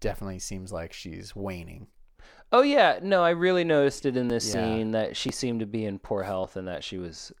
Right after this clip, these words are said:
Speaker 2: like, in physical decline. But, you know, I think it's tremendous, you know, that she was still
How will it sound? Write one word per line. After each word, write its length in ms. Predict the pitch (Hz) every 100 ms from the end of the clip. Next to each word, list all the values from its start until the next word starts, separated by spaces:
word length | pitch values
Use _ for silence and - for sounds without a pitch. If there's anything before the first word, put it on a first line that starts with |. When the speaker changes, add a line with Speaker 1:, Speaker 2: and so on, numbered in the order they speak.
| -
Speaker 2:
like, 240 | 98 92
in 140 | 101 92
physical 480 | 104 90 95 92 85
decline. 640 | 95 - 127 156 98 92
But, 260 | 143 127 - - - - -
you 160 | 247
know, 160 | 190 139
I 140 | 143
think 220 | 143 160 151
it's 220 | 127 -
tremendous, 1000 | - 143 120 110 151 147 110 - - - _ - _ _ -
you 100 | 135
know, 100 | 113
that 120 | 110
she 160 | - 123
was 140 | 110
still 560 | - 139 123 113 107